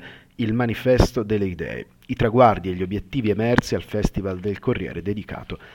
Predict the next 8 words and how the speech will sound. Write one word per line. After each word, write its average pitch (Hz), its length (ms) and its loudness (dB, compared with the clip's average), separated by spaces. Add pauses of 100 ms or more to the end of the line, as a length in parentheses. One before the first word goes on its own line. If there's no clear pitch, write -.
(220)
al 92 240 -6
talento 87 480 -2
femminile, 101 640 -4
nell'articolo 98 720 -2
di - 180 -14
Alessandra 87 760 -2 (520)
Dal 104 260 0
Monte. 95 540 -2